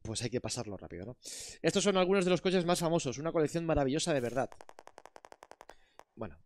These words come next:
motorizados en el siglo diecinueve, la producción en masa, siglo veinte, todo esto. Esto, de verdad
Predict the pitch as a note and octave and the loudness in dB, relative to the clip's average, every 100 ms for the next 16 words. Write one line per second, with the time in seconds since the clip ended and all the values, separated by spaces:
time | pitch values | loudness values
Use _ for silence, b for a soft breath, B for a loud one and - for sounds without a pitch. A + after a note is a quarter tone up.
0 | - A2 G#2+ G#2 G#2 G2+ G2+ - A2+ A2+ | -18 -14 -12 -8 -6 -4 -4 -4 -4 -4
1 | G#2 A2 A2+ D3 D3+ D3+ D3+ - B B | -6 -4 -6 -4 -4 -2 -4 -6 B B
2 | B - B2+ A#2 A#2 B2 A2 A#2 D#3+ D#3 | B -6 -4 -2 -2 -4 -6 0 2 2
3 | - C#3+ C#3 B2+ A#2 A#2+ D3+ D#3 C3+ D3+ | 2 2 2 0 -2 2 2 2 2 4
4 | D3 D3 D3 - _ _ _ _ - - | 6 4 0 -8 _ _ _ _ -18 -4
5 | D3+ B2+ A2 A#2 B2 D#3+ D#3 E3 - - | 2 2 2 -4 0 4 4 2 -4 -20
6 | - - A#2+ A#2 A#2+ G2 | 0 2 2 2 0 -2